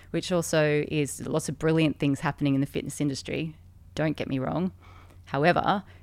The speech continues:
there is such a, a focus on image and such a focus on, um, aiming for some perfectionist ideal. At least there really used to be when we were talking, you know,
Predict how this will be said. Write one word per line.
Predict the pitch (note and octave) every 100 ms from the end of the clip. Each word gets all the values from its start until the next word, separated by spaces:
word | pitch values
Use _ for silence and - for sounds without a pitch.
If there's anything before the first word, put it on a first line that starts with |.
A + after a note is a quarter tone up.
| -
there | D#3+ D#3+
is | D#3 -
such | - F#3 - F3
a, | D#3 -
a | C#3
focus | - D#3+ D#3 D#3 -
on | C#3+
image | C#3+ D3+ D3 C#3 C3 -
and | D3+ D3
such | D#3 -
a | D#3
focus | - D#3 D#3 D#3 D3
on, | C#3+ C#3+ C#3+ -
um, | C#3+ C3 C3+
aiming | - D#3+ D#3
for | D3 D3+
some | - D3+ D3 C#3+ - - - - -
perfectionist | F#3 - - - F3+ E3+ - D3+
ideal. | C#3+ C#3+ C#3+ D3+ F#3 C#4+ - - - -
At | E3+
least | F3+ G#3
there | G3
really | E3+ F3+ D#3
used | C#3+ -
to | -
be | D3+ C#3 C#3
when | D3 D3
we |
were | C3+
talking, | C#3 C#3+ - C#3+ D3+ -
you | C#3+
know, | C3+